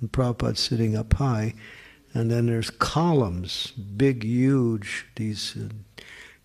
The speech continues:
teakwood columns with a huge dome over Prabhupada like that, with lights, and, um, it's a huge, it's huge. It takes up a big place in the temple. And Prabhupada's up,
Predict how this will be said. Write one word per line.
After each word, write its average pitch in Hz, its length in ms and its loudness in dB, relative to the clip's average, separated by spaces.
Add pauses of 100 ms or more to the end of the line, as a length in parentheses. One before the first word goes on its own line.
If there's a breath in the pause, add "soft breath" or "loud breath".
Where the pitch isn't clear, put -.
teakwood 135 540 4
columns 117 760 2
with 113 220 -4
a 110 100 -2 (180)
huge 160 840 4
dome 110 680 2
over 113 300 -4
Prabhupada 120 720 -4
like 113 240 -6
that, 107 240 -4 (920 soft breath)
with 113 200 -4
lights, 131 640 2
and, 101 280 -2
um, 98 260 -4 (220)
it's 101 200 -4
a 120 60 2
huge, 135 440 4
it's - 240 -6
huge. 135 300 4
It 101 120 -4
takes 117 280 -4
up - 180 -8
a 104 40 -6
big 113 280 -8
place 117 340 0
in 107 120 -2
the 104 80 -2
temple. 107 520 -4 (1000 loud breath)
And 113 320 -4
Prabhupada's 135 500 2
up, 143 340 2